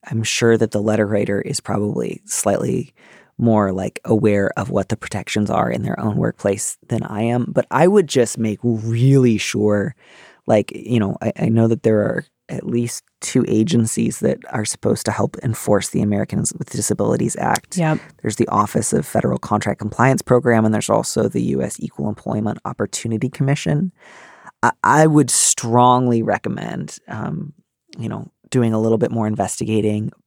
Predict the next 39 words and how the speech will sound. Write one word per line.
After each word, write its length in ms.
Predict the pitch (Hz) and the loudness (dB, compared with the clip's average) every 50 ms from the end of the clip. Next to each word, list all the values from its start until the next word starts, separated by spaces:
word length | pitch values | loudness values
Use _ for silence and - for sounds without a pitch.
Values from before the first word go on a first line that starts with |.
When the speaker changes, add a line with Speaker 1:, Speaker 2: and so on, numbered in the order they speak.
| _ - | _ -12
Speaker 1:
possibly 560 | - - - 101 113 - - 123 - 131 120 | -6 -2 2 2 2 4 2 4 4 2 2
contacting 640 | - - - 104 110 - - 113 104 - 113 110 117 | 2 0 -2 -2 -2 -2 -2 -4 -2 -2 -2 -4 -2
a 80 | 104 | -4
lawyer, 520 | - 113 120 104 107 110 107 110 113 117 - _ - - - - - _ | -4 -4 -2 -2 0 0 0 0 -2 -4 -6 _ -16 -20 -20 -20 -18 _
certainly 520 | - - - - 139 139 117 139 135 127 123 | -4 0 2 4 4 4 4 2 0 0 0
talking 420 | - - 110 110 - - 110 117 | 0 0 0 0 0 -2 -6 -6
to 120 | 110 - | -4 -6
somebody 380 | 107 - - 110 110 113 117 117 | -6 -4 -2 -2 0 0 0 0
with 180 | 113 113 113 - | 0 -2 -2 -4
some 220 | - - 113 110 | -4 -4 -2 -2
expertise 720 | 107 104 110 - - - 110 - - - 117 113 113 - - | -4 -6 -8 -8 -6 -8 -8 -6 -6 -6 -6 -6 -6 -6 -8
about 300 | - - 104 101 104 - | -6 -4 -4 -4 -4 -6
how 480 | - - - - 104 107 107 107 120 | -8 -8 -4 0 2 4 4 4 4
the 240 | 123 - 123 - - | 2 0 -2 -2 0
A 80 | 117 123 | 0 0
D 200 | 123 120 117 113 | 0 2 2 2
A 200 | 110 110 117 - | 2 0 -2 -4
can 220 | - - 127 120 | -6 -6 -6 -4
be 100 | 113 113 | -2 -2
enforced 460 | 113 110 110 - - 135 113 - - | -4 -4 -6 -6 -6 -8 -6 -6 -6
in 60 | 120 120 | -6 -4
the 60 | 117 | -4
workplace, 460 | 117 117 113 - - 123 113 113 - | -4 -4 -6 -4 -2 -2 -2 -2 -2
because 360 | - - 120 - 117 110 - _ - - - - - - - - - - - | -6 -4 -2 -2 -2 -2 -4 _ -20 -20 -20 -20 -20 -20 -20 -20 -16 -4 0
I 60 | - | 2
would 200 | 143 131 135 110 | 4 4 2 2
not 240 | - 117 113 113 - | 2 2 2 2 2
be 80 | - 127 | 2 2
surprised 640 | - - 123 - - 117 110 107 110 113 - - | 2 0 -2 0 0 2 2 4 2 2 2 0
if, 240 | 113 - - - - _ _ - | 0 0 -2 -8 -20 _ _ -4
uh, 260 | 117 104 60 76 87 | -2 -2 -2 -2 -4
some 220 | 95 - 127 120 113 | -2 0 0 0 0
of 100 | 110 87 | 0 0
these, 420 | 90 110 110 107 - - - - _ _ - | -2 -2 -2 -2 -4 -6 -10 -12 _ _ -6
uh, 500 | - 110 107 110 113 120 123 127 123 - | -4 -2 -2 -2 -2 -2 -2 -4 -4 -6
Facebook 520 | - - - 117 113 - - 117 110 - - | -6 -2 0 0 0 0 0 -2 -2 -2 -4
posts 480 | - - 104 107 107 - - - - | -4 -2 -2 -2 -2 -4 -8 -10 -4
were 260 | - 113 110 104 104 104 | -2 0 2 2 0 0
made 440 | - 101 113 117 104 101 107 113 | -2 -4 -4 -4 -2 0 -2 -2